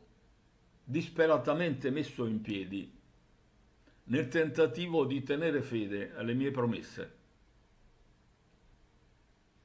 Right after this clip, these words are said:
L'aspetta, connesso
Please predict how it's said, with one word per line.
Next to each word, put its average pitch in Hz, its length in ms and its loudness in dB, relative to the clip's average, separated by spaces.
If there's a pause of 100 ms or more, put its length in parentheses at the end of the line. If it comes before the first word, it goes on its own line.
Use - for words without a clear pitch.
(1600)
L'aspetta, 151 1000 0 (1300)
connesso 143 1120 0